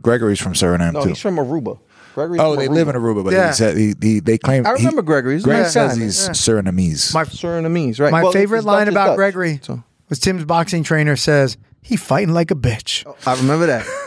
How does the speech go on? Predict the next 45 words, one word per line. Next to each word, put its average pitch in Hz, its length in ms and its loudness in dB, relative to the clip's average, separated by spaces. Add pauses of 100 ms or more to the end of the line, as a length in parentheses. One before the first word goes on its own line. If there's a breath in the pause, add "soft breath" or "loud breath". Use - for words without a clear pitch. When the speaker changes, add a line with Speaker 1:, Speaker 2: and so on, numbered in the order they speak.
(140)
Speaker 2:
The 135 80 2
night 156 220 2
he 180 80 0
lost, 208 280 0
right? 202 80 2
Speaker 3:
Yeah, 180 200 2
Speaker 2:
That 135 100 0
was 190 120 2
Speaker 3:
yeah. 202 60 2
Speaker 2:
the 98 60 2
night 98 80 2
he 95 60 4
Speaker 1:
Um, 175 100 0
Speaker 2:
lost. 151 140 2
Speaker 3:
"He 123 40 2
fighting 208 340 -2
Speaker 2:
He 196 40 2
was 214 80 4
Speaker 3:
like 190 80 4
Speaker 2:
a - 20 2
Speaker 3:
a - 40 0
Speaker 2:
great, 175 100 2
Speaker 3:
bitch." 160 80 2
Speaker 2:
nice 175 220 0
guy. 156 180 0
Yo, 151 260 0 (240 soft breath)
riding 156 300 0
a 151 40 -4
bicycle 170 360 -4
like 175 140 2
a 170 60 2
motherfucker, 123 420 -2
though, 107 140 -6
son. 117 360 2
My 135 140 2
G, 151 260 -2
you 185 220 2
see 202 160 0
my 190 140 4
man 185 200 0
in 170 60 -4
the 160 60 -6
middle 175 260 2
of 131 60 -2
the, - 60 -20